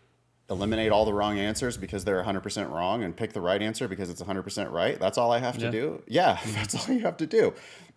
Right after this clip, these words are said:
Speaker 1: And
Speaker 2: Yeah.
Speaker 1: if you do that, then all these other issues just don't even matter at all. Uh, one last thing for Zach. I would like to propose, um, make, maybe consider making an investment in some noise-canceling headphones. Noise-canceling headphones these days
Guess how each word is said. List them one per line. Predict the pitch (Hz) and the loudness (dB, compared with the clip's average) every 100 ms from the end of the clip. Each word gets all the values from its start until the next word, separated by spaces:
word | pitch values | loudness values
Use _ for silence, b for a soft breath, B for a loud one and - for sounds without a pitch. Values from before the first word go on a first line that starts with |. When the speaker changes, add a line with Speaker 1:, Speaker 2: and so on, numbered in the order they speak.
| - | -2
Speaker 1:
And | 147 | 0
Speaker 2:
Yeah. | 110 | 2
Speaker 1:
if | |
you | 175 | 0
do | 165 202 | -2 2
that, | 190 180 107 | 4 4 4
then | 131 - | 0 0
all | 156 165 | 0 2
these | 165 143 | 4 4
other | 139 131 | 2 2
issues | 123 127 98 87 | 2 0 -2 -4
just | - 98 156 | -6 -8 -6
don't | 120 110 | -4 -2
even | 104 92 | -2 -2
matter | 80 92 80 | 0 0 0
at | 71 76 | -2 -2
all. | 85 - - _ _ _ _ _ _ _ _ _ _ _ _ _ _ _ | -2 -4 -12 _ _ _ _ _ _ _ _ _ _ _ _ _ _ _
Uh, | 123 127 | 4 4
one | 139 208 | 4 2
last | 170 143 - | 4 2 2
thing | 139 | -2
for | 123 101 | -2 -2
Zach. | 95 110 95 | 4 4 4
I | - 110 | 2 0
would | 120 143 | 0 0
like | 143 | 0
to | - 117 | -2 -4
propose, | 95 - - 123 110 95 - | -4 -12 -4 0 2 0 -2
um, | 101 95 90 85 - _ _ _ _ _ - | 0 0 -2 -6 -10 _ _ _ _ _ -6
make, | 113 170 | -4 -4
maybe | 165 202 214 208 - 104 - | -2 -2 0 -4 -6 -12 -12
consider | - 143 190 220 | -6 -4 -2 0
making | 180 175 170 | 0 0 0
an | 143 | 0
investment | 104 107 131 165 117 | 0 0 0 -2 -2
in | 110 | -2
some | 104 | -2
noise-canceling | 98 120 131 123 117 110 85 | -2 -2 -2 -4 -2 -4 -4
headphones. | 90 113 - 60 - - | -2 -2 -4 -8 -10 -4
Noise-canceling | 139 - 170 - 127 | -4 -2 -4 -4 -2
headphones | 131 127 107 98 | -2 -2 -2 -2
these | 104 101 | -4 -2
days | 110 107 90 87 | 2 4 2 0